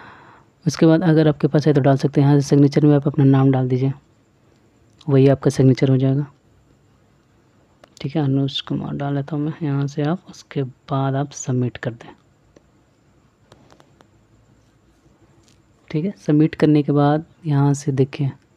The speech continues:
please upload, यहाँ से exit interview। exit interview करने के बाद यहाँ से देखिए, "India current status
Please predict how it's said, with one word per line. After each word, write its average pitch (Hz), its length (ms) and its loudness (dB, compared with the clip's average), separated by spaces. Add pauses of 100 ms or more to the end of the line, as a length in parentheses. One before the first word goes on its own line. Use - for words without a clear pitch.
(840)
please 156 260 -6
upload, 151 500 -6
यहाँ 147 220 0
से 151 200 -4 (140)
exit 135 320 -2
interview। 135 520 0 (4000)
exit 156 380 -2
interview 160 320 2
करने 156 220 2
के 151 80 2
बाद 151 200 2
यहाँ 139 260 2
से 139 140 -2
देखिए, 135 300 -2
"India 135 300 0
current 139 380 -4
status 143 360 -6